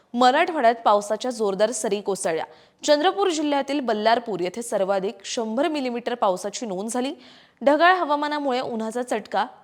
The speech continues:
कमी झाला असला तरी उकाडा मात्र कायम आहे. विदर्भातील ब्रह्मपुरी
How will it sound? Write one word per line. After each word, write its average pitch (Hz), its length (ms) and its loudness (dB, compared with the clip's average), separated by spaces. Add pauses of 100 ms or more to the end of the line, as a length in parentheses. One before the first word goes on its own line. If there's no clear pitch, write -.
(100)
कमी 294 220 2
झाला 285 240 2
असला 269 280 4 (320)
तरी 311 200 4
उकाडा 269 340 4
मात्र 208 380 2
कायम 214 340 6
आहे. 165 100 -10 (280)
विदर्भातील 214 480 0
ब्रह्मपुरी 226 600 0